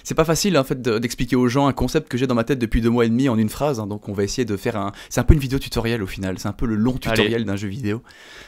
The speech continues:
Speaker 1: Euh, donc l'idée c'est aussi de, de parler un petit peu d'autre chose. Et toi, est-ce que tu,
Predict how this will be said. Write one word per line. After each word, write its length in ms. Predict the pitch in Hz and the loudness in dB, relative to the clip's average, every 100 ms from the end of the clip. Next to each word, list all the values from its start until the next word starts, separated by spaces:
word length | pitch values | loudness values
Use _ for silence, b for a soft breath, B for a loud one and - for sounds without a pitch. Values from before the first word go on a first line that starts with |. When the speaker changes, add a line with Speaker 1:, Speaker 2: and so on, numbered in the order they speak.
| B - | B -2
Speaker 1:
Euh, 720 | 98 98 95 98 98 95 95 B B B B | 0 2 0 0 0 -2 -4 B B B B
donc 320 | 127 156 - - | -2 -2 -4 -6
l'idée 500 | 123 127 151 185 190 | -4 -2 0 2 0
c'est 240 | 180 135 | 0 4
aussi 260 | 139 123 170 | 4 2 -2
de, 180 | 135 117 | 0 -2
de 160 | 101 | -2
parler 320 | 101 117 120 127 | -6 -4 -4 -6
un 60 | |
petit 100 | 113 | -8
peu 120 | - 113 | -6 -4
d'autre 160 | 113 | -4
chose. 240 | 214 240 - | -4 -6 -4
Et 180 | 135 131 | -4 -4
toi, 300 | 165 196 160 | -2 0 0
est-ce 160 | 139 | -2
que 320 | - 156 175 | -4 -2 0
tu, 600 | 185 - - 147 165 175 | -2 -6 -6 -4 -2 -2